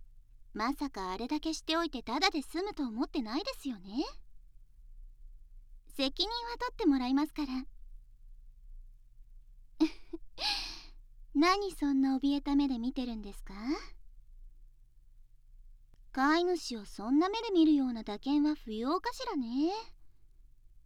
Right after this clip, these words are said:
次のペットを探しちゃおうかしら。<laughs>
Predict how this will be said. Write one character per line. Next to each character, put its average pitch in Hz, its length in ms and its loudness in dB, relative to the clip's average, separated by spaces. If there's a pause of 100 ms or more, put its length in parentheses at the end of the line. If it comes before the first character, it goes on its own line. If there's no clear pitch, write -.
(420)
次 320 320 0
の 415 120 -2
ペ 302 160 -2
ッ 330 140 -4
ト 311 80 0
を 247 140 -4
探 208 340 -6
し - 80 -10
ち - 80 -6
ゃ 392 80 0
お 453 100 0
う 494 40 -6
か 587 100 -4
し 349 160 -4
ら。 262 160 -2 (3000)
<laughs> - 420 0